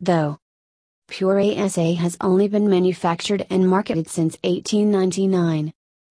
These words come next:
Medicines made from willow and other salicylate-rich plants appear in clay tablets from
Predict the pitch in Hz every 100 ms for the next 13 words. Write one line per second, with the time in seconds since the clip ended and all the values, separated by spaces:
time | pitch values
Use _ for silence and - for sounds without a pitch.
0 | 208 175 170 - 175 175 190 180 165 160
1 | - _ _ _ _ _ _ _ 202 196
2 | 190 170 170 - 185 180 185 202 208 220
3 | 202 202 180 156 151 - - 190 202 -
4 | 220 180 175 - - 208 180 - 185 175
5 | 196 196 - 170 175 175 - - 226 180